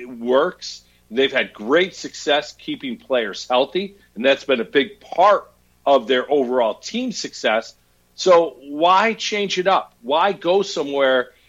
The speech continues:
where you don't control every aspect of it? And, and, and think about Sean McDermott, and, and any N F L coach for that matter. They're all control freaks. The more you can control, the more comfortable you're going to be. And,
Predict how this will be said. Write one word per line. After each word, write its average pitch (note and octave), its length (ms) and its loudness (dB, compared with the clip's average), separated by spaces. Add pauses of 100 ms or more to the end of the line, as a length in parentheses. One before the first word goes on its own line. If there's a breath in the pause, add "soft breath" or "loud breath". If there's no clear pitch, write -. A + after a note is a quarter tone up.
(120)
where C#3+ 200 2
you D3 180 -2
don't E3+ 340 2
control D3+ 880 0
every C#3+ 420 -4
aspect C#3 640 -4
of C3+ 200 0
it? A2 80 -12
And, C3 160 -8
and, B2+ 220 -14
and B2 140 -12
think F3+ 200 -4
about G3+ 200 0
Sean F3+ 280 -2
McDermott, D3 500 -2 (760)
and, D#3+ 180 -2
and F3 220 0
any A#3+ 300 4
N C#3 160 0
F A#2+ 140 -6
L A#2 120 0
coach - 340 -4
for A#2 140 -4
that A#2 160 0
matter. G#2 220 -6
They're E3 220 4
all C#4 180 6
control A#3+ 420 0
freaks. - 500 -14 (420)
The D3+ 160 2
more F3 480 -4
you A#3+ 220 -4
can A3+ 180 -8
control, F3+ 800 2 (360)
the E3 80 0
more G3 200 4
comfortable G3+ 680 -2
you're F3 180 -2
going F3+ 320 0
to D3+ 80 -8
be. B2 460 -4
And, C#3 140 -4